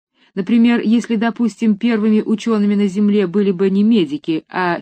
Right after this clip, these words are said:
физики, то стала бы змея их символом? Или ее все-таки связывали именно с лечением, врачеванием? И, наконец, третий,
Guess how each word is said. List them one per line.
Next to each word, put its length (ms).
физики, 640
то 100
стала 360
бы 120
змея 380
их 200
символом? 640
Или 220
ее 180
все-таки 420
связывали 540
именно 400
с 100
лечением, 720
врачеванием? 840
И, 80
наконец, 500
третий, 600